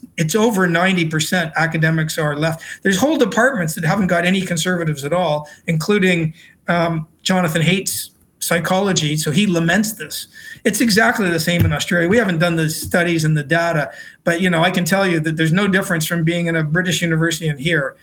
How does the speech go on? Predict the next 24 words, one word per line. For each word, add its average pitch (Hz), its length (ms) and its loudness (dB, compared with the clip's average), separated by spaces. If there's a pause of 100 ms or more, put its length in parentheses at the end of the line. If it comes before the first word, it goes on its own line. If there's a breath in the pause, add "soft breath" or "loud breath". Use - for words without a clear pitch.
(320 loud breath)
It's 165 260 -2 (120)
monolithically 214 1120 2
left. 175 560 -2 (520 soft breath)
Um, 165 500 0 (220)
you 170 60 -4
know, 175 60 2
if 165 100 -2
you 190 60 2
don't 220 220 2
wanna 208 200 2
have 185 220 0
rainbow, 180 800 0 (380)
uh, 170 540 0 (720)
sort 170 200 -4
of 160 200 -4 (520)
cloth, 185 460 -2
uh, 165 280 0 (120)
serviettes 180 640 0
and 175 120 0
napkins 175 460 0
with 156 140 -2
your 175 100 0
morning 165 440 0
tea, 165 420 -2